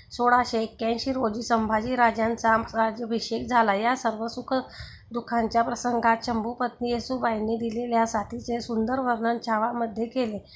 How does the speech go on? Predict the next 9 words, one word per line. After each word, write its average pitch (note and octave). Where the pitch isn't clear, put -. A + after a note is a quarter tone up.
आहे. A3+
उत्तर A#3
दिग्विजय A#3+
मोहिमेसाठी A#3+
छत्रपती A#3
संभाजी A3
महाराजांनी A#3
औरंगजेबचा A3+
मुलगा A3+